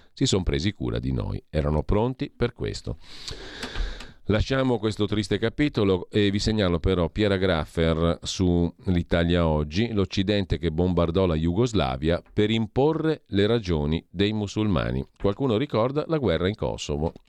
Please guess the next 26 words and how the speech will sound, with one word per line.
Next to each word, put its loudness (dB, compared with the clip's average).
Anche 0
allora 2
i 2
musulmani, 0
come 2
a 4
Israele 2
lo 0
scorso -2
sette 0
ottobre, -2
prima 0
hanno 0
fatto 0
quello 0
che 0
hanno 0
fatto, -4
poi -2
quando 0
è 0
toccato -2
a 4
loro 2
di -2
prenderle, -2